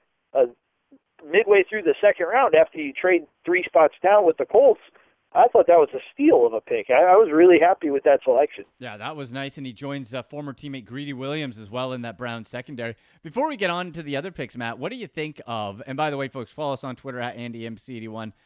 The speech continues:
Speaker 2: at Matt Florjancic. Uh, what did you think overall of the draft, right? It was virtual. We saw into the coaches' homes and G M's homes.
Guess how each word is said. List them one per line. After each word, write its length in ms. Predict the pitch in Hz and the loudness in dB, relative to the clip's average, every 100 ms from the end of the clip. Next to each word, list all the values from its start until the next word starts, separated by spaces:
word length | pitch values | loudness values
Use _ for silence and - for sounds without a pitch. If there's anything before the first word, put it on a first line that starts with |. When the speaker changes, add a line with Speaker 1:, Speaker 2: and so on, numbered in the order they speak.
| _ - | _ -14
Speaker 2:
at 180 | 120 | -10
Matt 260 | 120 117 - | -8 -8 -10
Florjancic. 600 | 117 107 110 123 120 107 _ _ _ _ | -14 -10 -8 -8 -10 -14 _ _ _ _
Uh, 180 | 139 156 170 | -10 -10 -10
what 320 | 151 185 - | -6 -6 -6
did 160 | 359 | -12
you 100 | 311 | -12
think 300 | 175 - 156 - | -10 -10 -10 -8
overall 680 | 131 135 143 123 117 117 - | -8 -8 -8 -6 -4 -6 -8
of 400 | 110 117 113 110 | -10 -10 -12 -12
the 100 | 127 | -12
draft, 560 | 110 104 131 190 101 - | -12 -10 -10 -10 -12 -10
right? 140 | 131 | -10
It 80 | 175 | -8
was 140 | 131 101 | -12 -12
virtual. 440 | 87 170 190 202 | -8 -8 -6 -8
We 100 | 160 | -8
saw 140 | 123 151 | -6 -6
into 120 | 170 | -6
the 100 | 135 | -10
coaches' 400 | - 151 147 127 | -10 -10 -10 -14
homes 580 | 110 127 165 185 185 170 | -12 -8 -6 -6 -8 -10
and 120 | 139 | -10
G 160 | 110 147 | -10 -8
M's 140 | 139 135 | -8 -8
homes. 180 | 156 | -8